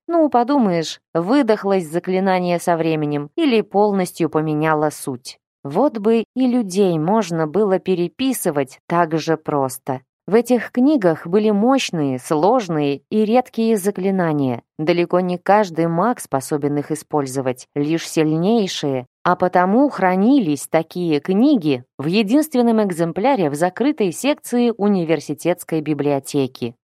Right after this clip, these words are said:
Боевые заклинания вроде Цварте Трехте,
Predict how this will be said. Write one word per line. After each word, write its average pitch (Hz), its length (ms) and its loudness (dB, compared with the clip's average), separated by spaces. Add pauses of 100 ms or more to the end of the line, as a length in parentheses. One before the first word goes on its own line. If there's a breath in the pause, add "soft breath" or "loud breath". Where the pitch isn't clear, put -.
(200)
Боевые 175 600 2
заклинания 160 760 0
вроде 147 540 2 (140)
Цварте 165 640 2
Трехте, 180 760 2